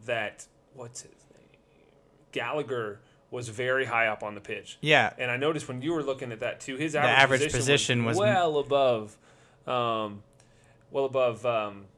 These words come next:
Speaker 1: the two central attacking players.
Speaker 2: Yeah,
Speaker 1: Um,
Speaker 2: what I was just, I was just gonna say the same thing. I was gonna say our average positioning maps,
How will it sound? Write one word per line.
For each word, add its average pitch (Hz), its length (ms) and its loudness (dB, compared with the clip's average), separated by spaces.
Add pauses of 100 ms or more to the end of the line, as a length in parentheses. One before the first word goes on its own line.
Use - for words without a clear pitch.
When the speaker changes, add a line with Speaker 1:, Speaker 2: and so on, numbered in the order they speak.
(260)
Speaker 1:
the 123 80 -12
two 123 420 -10 (200)
central 131 640 -4
attacking 113 480 -8
players. 104 540 -8
Speaker 2:
Yeah, 110 180 -2
Speaker 1:
Um, 107 60 -2
Speaker 2:
what 147 100 6
I 156 60 10
was 160 140 6
just, 143 280 -4
I 143 100 6
was 151 80 4
just 135 160 -4
gonna 131 120 0
say 123 200 2
the 113 60 0
same 113 200 -4
thing. 131 140 -2
I 123 40 2
was 117 120 -2
gonna 120 140 -4
say 113 400 -2 (320)
our 120 420 2 (300)
average 135 320 4
positioning 120 680 -2
maps, 110 500 -6